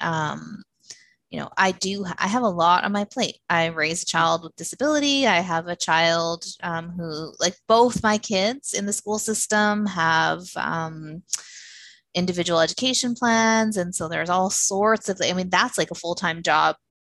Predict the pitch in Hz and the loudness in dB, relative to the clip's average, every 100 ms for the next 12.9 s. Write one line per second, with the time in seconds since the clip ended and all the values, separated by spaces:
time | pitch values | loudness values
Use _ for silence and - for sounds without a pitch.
0 | _ _ - 180 170 165 170 170 - - | _ _ -6 -4 -4 -8 -6 -2 -2 -4
1 | _ _ _ _ _ _ _ - - 185 | _ _ _ _ _ _ _ -12 -6 -4
2 | 196 185 180 170 160 - 214 254 185 160 | -2 -2 0 0 0 -2 0 2 4 4
3 | 170 - 175 175 165 156 165 160 156 156 | 0 -2 -4 -4 0 0 0 -2 -4 0
4 | 165 - 165 165 170 - 196 - 170 156 | -2 0 -4 -4 -6 -6 -6 0 2 2
5 | 156 156 160 156 - 175 160 156 160 175 | 0 -4 -6 -10 -8 -6 -4 -6 -8 -16
6 | - - - - _ _ _ _ _ _ | -20 -20 -20 -20 _ _ _ _ _ _
7 | _ _ _ _ _ _ _ - 196 190 | _ _ _ _ _ _ _ 0 2 2
8 | 180 180 170 170 - 175 170 165 160 160 | 0 -2 -4 -10 -4 2 4 4 2 0
9 | - - 160 165 170 - 165 165 175 156 | -2 0 0 0 -4 -2 0 0 0 0
10 | 180 196 - 254 226 - 143 151 - 160 | 0 -2 -2 0 -2 -4 -6 -8 -6 -6
11 | - 147 147 160 156 170 170 170 170 165 | -2 -2 -2 -4 -4 -2 -2 0 0 0
12 | 170 - 208 - 190 175 165 165 165 | -2 -4 0 2 0 0 0 -2 -8